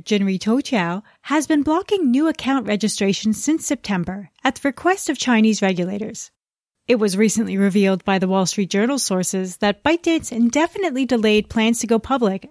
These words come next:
after Chinese government officials advised the company to address data security risks. And in twenty eighteen, ByteDance's joke app, Neihan Duanzi,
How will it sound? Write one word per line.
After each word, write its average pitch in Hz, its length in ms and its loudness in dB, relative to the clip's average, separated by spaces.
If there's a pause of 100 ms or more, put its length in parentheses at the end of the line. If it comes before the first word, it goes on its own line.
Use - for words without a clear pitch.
(100)
after 220 220 -2
Chinese 311 460 0
government 269 400 0
officials 214 440 -2
advised 202 440 0
the 247 40 -4
company 180 500 -2
to 196 160 -4
address 214 380 -2
data 202 280 2
security 180 560 0
risks. - 500 -8 (720)
And 240 160 0
in 208 140 2
twenty 220 340 0
eighteen, 202 560 0
ByteDance's 202 680 -2
joke 226 300 0
app, 190 320 -2 (120)
Neihan 196 520 2
Duanzi, 226 560 2